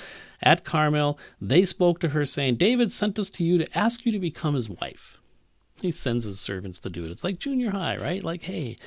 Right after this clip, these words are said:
do you think David's cute? He thinks you're cute." <laughs> At any rate, uh, Abigail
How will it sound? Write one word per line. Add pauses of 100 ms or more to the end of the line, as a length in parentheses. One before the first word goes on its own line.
(500)
do
you
think
David's
cute?
He
thinks
you're
cute." (800)
<laughs> (440)
At
any
rate, (400)
uh,
Abigail